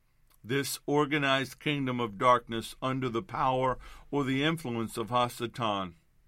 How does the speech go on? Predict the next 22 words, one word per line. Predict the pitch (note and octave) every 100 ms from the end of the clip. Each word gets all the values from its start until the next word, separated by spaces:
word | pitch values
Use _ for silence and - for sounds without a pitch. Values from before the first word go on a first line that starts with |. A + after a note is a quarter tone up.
| - - - - - - - - - -
while | B2
not | A#2+ B2 C#3+ -
laid | D3+ D3+ C#3+
out | C#3+ C3+
and | B2 G#2
detailed, | D3+ E3 D#3+ A#2+ G#2 G2+ - -
is | B2+ A2+ F#2+
given | D#3+ E3 C3+ A2+
to | - A2
us. | F#2+ -
We | - D3+
see | D3 - A#3 E3
it. | A2 - - - -
We | C#3+ D#3
see | - E3 D3
images | D3 E3 E3 B2 B2+ A2
of | A#2 A2+ A2
it | -
in | B2 A#2
Job | A#2 C3+ C3
chapter | A2+ C#3+ C3 - B2
one | A#2+ B2 B2 A#2